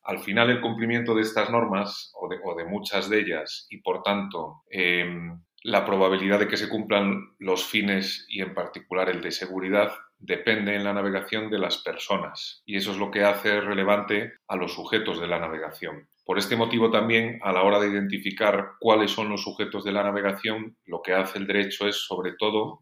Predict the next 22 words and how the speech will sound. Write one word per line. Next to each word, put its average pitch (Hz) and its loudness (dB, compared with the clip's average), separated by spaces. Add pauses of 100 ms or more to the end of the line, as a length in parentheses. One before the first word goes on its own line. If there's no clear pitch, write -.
tratar 104 2
de 113 2 (160)
localizar 98 2 (200)
a 110 0
las - 2
personas 113 4
de 95 -2
cuya 98 2
autoridad 92 4
o - -4
de 90 -2
cuya 92 0
iniciativa 95 0
depende 98 0
todo 95 0
lo 90 -2
que 92 -2
se - -2
hace 101 -2
en 107 2
la 92 2
navegación. 85 -2